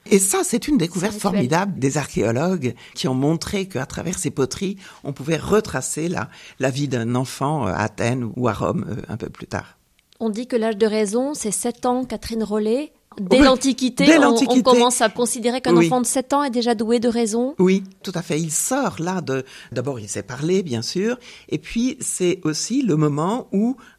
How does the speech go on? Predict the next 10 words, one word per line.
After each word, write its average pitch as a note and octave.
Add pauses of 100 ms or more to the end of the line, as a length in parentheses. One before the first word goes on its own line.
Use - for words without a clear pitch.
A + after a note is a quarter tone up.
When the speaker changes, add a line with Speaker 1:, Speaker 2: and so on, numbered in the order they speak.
(160)
Speaker 1:
il G3+
peut G3+
aller G3
à D3+
l'école. A#2 (220)
Évidemment, D#3+
les F3+
enfants C3+
de F#3
citoyens, D#3